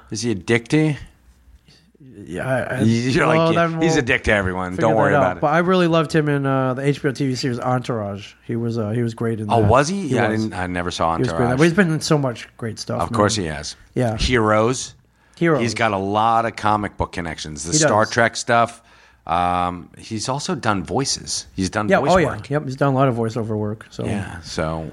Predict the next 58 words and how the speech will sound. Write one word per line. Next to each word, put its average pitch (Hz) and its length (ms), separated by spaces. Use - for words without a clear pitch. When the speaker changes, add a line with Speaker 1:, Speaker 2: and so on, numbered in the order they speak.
Speaker 1:
uh, 85 380
a - 20
superhero 95 640
voiceover, 73 520
Speaker 2:
Yeah, 135 160
Speaker 1:
so. 135 140
Speaker 2:
that, 127 60
yeah, 147 200
that's 131 160
cool. 127 360
Uh, 131 260
Michael 151 300
Cudlitz, 147 380
Seth 151 260
Gilliam, 147 420
Ann 147 220
Mahoney, 143 520
Jeremy 147 360
Palko, 139 720
and 131 420
one 139 200
other 131 200
Walking 127 360
Dead 120 160
cast 123 260
member. 127 260
The 131 180
Speaker 1:
Okay. 120 120
Speaker 2:
Negan's 175 340
right-hand 151 360
woman, 123 220
I 117 80
can't, - 220
I 139 60
don't 160 120
know 151 120
her 131 80
real 123 220
name. 117 240
I 117 80
better 143 220
Speaker 1:
Okay. 123 120
Speaker 2:
figure 139 180
that 127 160
out 117 100
before 120 340
I - 20
Speaker 1:
The 123 80
one 135 200
that, 120 160
Speaker 2:
moderate. 117 40
Speaker 1:
uh, 107 400
cut 110 100
Speaker 2:
Before 156 280
I - 40
Speaker 1:
Rosita's 117 520
eye. 110 400
Speaker 2:
Yes. 131 440